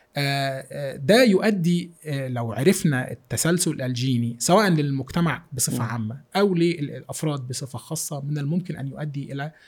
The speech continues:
Speaker 1: وجود معلومات تساعد الطبيب وتساعد الباحث العلمي في التعرف على
Speaker 2: مم.
Speaker 1: إيه هي أفضل الطرق في التعامل مع الأمراض وفي، آه، آه، استخدام الأدوية المختلفة بشكل مؤثر يعني.
Speaker 2: مم. ومساعدة الطبيب.
Speaker 1: مساعدة الطبيب،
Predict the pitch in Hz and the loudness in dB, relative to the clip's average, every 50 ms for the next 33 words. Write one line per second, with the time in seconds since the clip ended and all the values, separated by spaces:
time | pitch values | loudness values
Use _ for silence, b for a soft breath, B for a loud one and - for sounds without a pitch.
0 | b b b b b b - 139 127 143 165 180 156 156 143 123 127 135 135 143 | b b b b b b -6 -4 0 2 2 4 4 2 0 0 0 0 0 0
1 | 151 160 156 - - - 131 - - 147 151 156 147 151 160 156 - - - 139 | 0 0 -2 -6 -12 -8 -4 -2 0 2 2 2 2 0 -2 -4 -6 -10 -14 -14
2 | - - - - 123 117 131 135 139 143 139 127 120 - - - - 143 139 123 | -16 -14 -10 -8 -4 -2 0 0 0 0 0 -2 -8 -8 -6 -6 -4 -4 -4 -4
3 | 135 123 - 127 117 113 139 143 - - - 123 113 127 143 143 127 - - 165 | -6 -8 -8 -10 -8 -6 -6 -6 -6 -6 -6 -6 -4 -2 -2 -4 -4 -2 -2 -2
4 | 170 - - - - - 127 127 147 147 151 - - - 139 135 131 135 147 151 | -2 -2 -4 -10 -8 -6 -4 -4 -2 -2 -4 -4 -6 -8 -6 -4 -2 -2 0 0
5 | 151 151 135 - 156 156 156 139 139 127 123 - - 131 127 127 - _ _ _ | 0 0 -2 -2 -2 -2 0 0 0 -2 -2 -6 -6 -4 -4 -4 -6 _ _ _
6 | _ _ _ - - - - - 120 123 143 143 139 131 120 117 110 113 - 113 | _ _ _ -16 -16 -12 -6 -4 -2 0 2 2 2 0 0 -2 -4 -4 -6 -6
7 | 113 110 123 131 151 156 - - b b b b b b b b - 131 - - | -4 -4 -2 -2 -4 -6 -8 -12 b b b b b b b b -8 -8 -4 0
8 | 151 151 151 147 - 131 127 127 127 123 123 123 123 127 127 127 127 127 - - | 0 2 2 0 0 -4 -6 -6 -6 -6 -6 -6 -6 -6 -6 -8 -8 -8 -8 -8
9 | - 123 120 - - - - - - 127 123 139 151 151 135 - 113 123 131 127 | -8 -8 -8 -10 -10 -10 -10 -8 -6 -4 -2 0 0 0 0 -2 -4 -2 -2 -2
10 | 123 120 - - - - - 120 120 113 - - - 123 127 117 - 127 123 - | -2 -2 -6 -8 -14 -8 -6 -6 -6 -6 -6 -6 -6 -6 -6 -6 -6 -6 -6 -4
11 | - 123 - - 131 113 - - 113 - - - - - 104 - - 131 117 104 | -6 -6 -6 -6 -6 -6 -6 -8 -10 -12 -12 -14 -14 -14 -12 -8 -6 -6 -6 -6
12 | - - - - 139 135 120 147 151 135 - 190 170 165 160 156 - 170 - - | -10 -10 -2 4 4 4 6 6 6 6 6 6 4 4 2 0 -2 -2 2 2
13 | 180 175 214 180 151 - - - - - 127 - 135 135 139 123 - - 117 113 | 4 4 4 2 2 -2 -8 -10 -6 -4 -4 -4 -4 -4 -4 -6 -6 -6 -6 -6
14 | 113 | -6